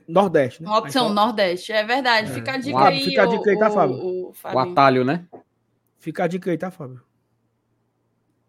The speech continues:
Speaker 3: Falta o Vitória e o Isso.
Speaker 1: Pronto, né?
Speaker 2: Uhum.
Speaker 3: Tá fal-,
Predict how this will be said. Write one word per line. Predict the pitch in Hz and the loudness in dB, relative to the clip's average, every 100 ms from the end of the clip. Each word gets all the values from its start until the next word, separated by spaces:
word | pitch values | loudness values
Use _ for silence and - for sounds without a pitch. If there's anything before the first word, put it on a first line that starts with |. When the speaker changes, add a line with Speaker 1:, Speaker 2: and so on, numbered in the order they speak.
| _ _ _ _ _ _ _ _ | _ _ _ _ _ _ _ _
Speaker 3:
Falta | 113 - | -20 -18
o | 123 | -14
Vitória | 123 _ - 110 120 160 214 | -14 _ -12 -8 -8 -10 -12
e | 208 196 196 | -14 -16 -16
o | |
Isso. | 180 _ _ _ _ _ _ _ _ _ _ _ _ _ _ _ _ _ _ _ | -18 _ _ _ _ _ _ _ _ _ _ _ _ _ _ _ _ _ _ _
Speaker 1:
Pronto, | 180 190 | -8 -8
né? | 302 - _ _ _ _ _ _ _ _ | -12 -14 _ _ _ _ _ _ _ _
Speaker 2:
Uhum. | 262 269 285 | -6 -4 -2
Speaker 3:
Tá | 143 | -4
fal-, | 139 185 185 | -4 -4 -6